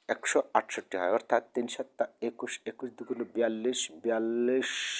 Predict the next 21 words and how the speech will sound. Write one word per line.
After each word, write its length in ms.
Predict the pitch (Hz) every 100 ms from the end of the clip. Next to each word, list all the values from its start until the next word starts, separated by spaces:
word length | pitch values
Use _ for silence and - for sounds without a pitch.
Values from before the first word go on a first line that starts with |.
| 127 107 95
দুগুণ 240 | 117 120 117 - -
চুরাশি, 540 | 131 131 123 - 156 196 - _ - _ _ -
চুরাশি 520 | 135 120 117 - 143 - _ _ _ _ _ _
দুগুণ 340 | - 113 110 127 269 - _ _ _ _ _ _ _ _ _ _ _ _ _ _ _ _ _ -
একশো 360 | - - 147 - _ _ _
আটষট্টি। 560 | 98 - - - - - _ _ _ _ _ -
ওকে, 220 | 113 160 - _ _ _ _ _ _ _ -
চুরাশি 340 | 113 107 101
দুগুণ 220 | 104 113 143 98
এই 60 | 87
যে 80 |
একশো 280 | 90 - -
আটষট্টি 540 | 90 - 95 - - 107
হয়, 260 | 90 85 - -
দেখো, 200 | - 82 _
চার 140 | 113 87
দুগুণ 220 | 190 190 160 165 - _ _ _ _ _ _ -
আট, 220 | 101 - - -
আট 140 | 98 80
দুগুণ 280 | 85 82 - -
ষোলো। 220 | - -